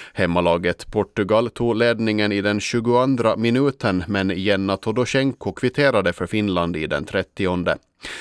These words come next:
Under den andra halvleken så var det dock endast Portugal som stod för målgörandet och slutresultatet, det skrevs till tre ett.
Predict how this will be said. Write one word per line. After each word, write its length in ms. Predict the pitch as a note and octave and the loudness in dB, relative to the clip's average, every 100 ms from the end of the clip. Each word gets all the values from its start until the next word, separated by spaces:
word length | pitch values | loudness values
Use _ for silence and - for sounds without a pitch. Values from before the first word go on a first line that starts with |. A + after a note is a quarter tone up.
| - - | -16 -4
Under 420 | C3 C3+ C#3+ C#3 | 0 2 4 4
den 200 | C3 C3 | 6 4
andra 300 | C3 C#3 C3 | 4 2 2
halvleken 680 | A#2+ B2 A#2 A#2 G#2 - G2+ | 2 2 2 2 2 0 -2
så 180 | F2+ G#2+ | -2 -2
var 140 | G2 F#2+ | 0 2
det 100 | F#2 | 2
dock 260 | F#2+ - | 0 -2
endast 600 | - A2 G2+ F#2 - - | -2 0 0 -2 -2 -8
Portugal 640 | - G#2 - G#2 F#2 F2 E2 | -4 -4 -4 -4 0 0 -2
som 220 | - F2 | -6 -6
stod 300 | - G#2 F2+ | -6 -4 -4
för 220 | - F#2 | -2 -2
målgörandet 840 | F#2+ G2 F#2+ F#2+ F2 E2+ F2 E2 - | 0 0 2 2 2 0 -2 -4 -2
och 140 | A2+ | -4
slutresultatet, 1080 | - C#3 C3+ B2 A2 B2+ B2+ A#2+ - G2 F2+ | -2 0 0 -2 -2 -2 0 0 0 -6 -4
det 80 | E2+ | -6
skrevs 420 | - G2+ E2+ - | -4 -2 -2 -2
till 200 | - F#2 | -6 -8
tre 340 | - - F#2+ E2+ | -8 -4 -2 0
ett. 460 | - F#2 _ - | -2 -4 _ -18